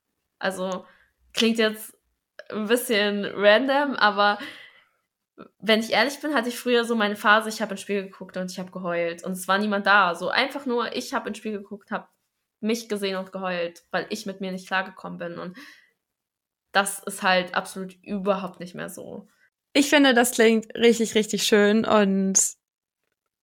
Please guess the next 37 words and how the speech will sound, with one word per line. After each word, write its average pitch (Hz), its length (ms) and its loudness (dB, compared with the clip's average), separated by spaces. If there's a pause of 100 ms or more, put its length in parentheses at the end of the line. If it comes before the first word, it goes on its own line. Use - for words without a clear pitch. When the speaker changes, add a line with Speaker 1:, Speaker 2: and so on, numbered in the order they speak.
(300)
Speaker 2:
man 220 220 6
sieht's 285 220 6
dir 208 160 6
auch 226 80 4
an, 220 240 8
wenn 220 100 8
du 208 80 6
das 214 160 4
so 202 60 4
erzählst. 226 680 6
Ich 202 120 2
seh 202 120 6
dich 226 160 4
ja, 226 360 8 (400)
äh, 190 280 2
du 185 120 -6
strahlst 233 560 4
dabei 226 480 8
und 202 120 4
das, 202 320 2
äh, 196 340 2
es - 280 -8 (420)
kann 233 180 6
man 247 100 8
jetzt 226 140 6
leider 240 180 8
beim 226 160 8
Podcast 254 420 4
hören 226 180 6
nicht 214 220 2
hören, 220 460 6
äh, 214 160 8
nicht 208 140 6
sehen, 226 300 8
aber 190 220 4
ich 196 100 0
find's - 380 -2